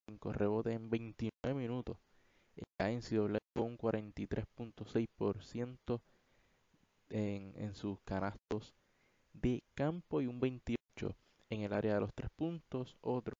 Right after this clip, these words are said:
que está jugando muy bien es Alfonso Plumer,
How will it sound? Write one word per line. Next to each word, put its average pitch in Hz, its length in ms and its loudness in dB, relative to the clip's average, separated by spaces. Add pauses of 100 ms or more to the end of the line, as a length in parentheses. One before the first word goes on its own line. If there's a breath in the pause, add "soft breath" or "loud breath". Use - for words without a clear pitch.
(320 soft breath)
que 98 100 -8
está 104 360 2
jugando 104 440 0
muy 101 160 -2 (140)
bien 113 160 -6
es 101 160 -6
Alfonso 101 540 -6
Plumer, 135 540 0